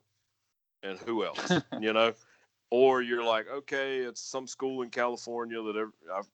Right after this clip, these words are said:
Speaker 1: you're drawing a blank right now, but they're not even playing, my understanding. So, Tennessee, they're in,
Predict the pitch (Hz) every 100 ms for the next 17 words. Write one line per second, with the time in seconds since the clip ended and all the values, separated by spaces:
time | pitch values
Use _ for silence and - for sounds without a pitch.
0 | _ 104 107 90 98 98 92 98 98 95
1 | 98 92 95 95 90 _ - _ - -
2 | 107 107 - _ - 101 123 123 110 95
3 | - 110 107 95 92 92 95 85 - 87
4 | 82 85 _ _ _ _ _ _ _ _
5 | _ - 131 127 120 113 - - _ _
6 | _ _ _ _ _ _ _ _ _ _
7 | - 151 135 - 139 143 120 117 123 123